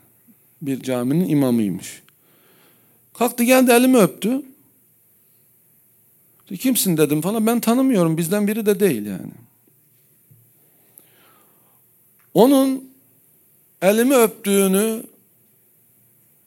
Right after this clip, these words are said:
diğerleri gördüler. Hemen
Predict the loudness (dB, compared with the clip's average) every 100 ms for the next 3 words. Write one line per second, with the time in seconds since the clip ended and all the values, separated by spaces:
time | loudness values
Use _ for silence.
0 | -6 0 2 2 2 0 0 0 -2 -8
1 | -10 -14 -20 -20 _ _ _ _ _ _
2 | _ _ _ _ _ _ _ _ _ _
3 | _ _ _ _ _ _ _ _ _ _
4 | _ _ _ _ _ _ _ _ -20 -20
5 | _ _ _ -8 -2 2 2 2 -2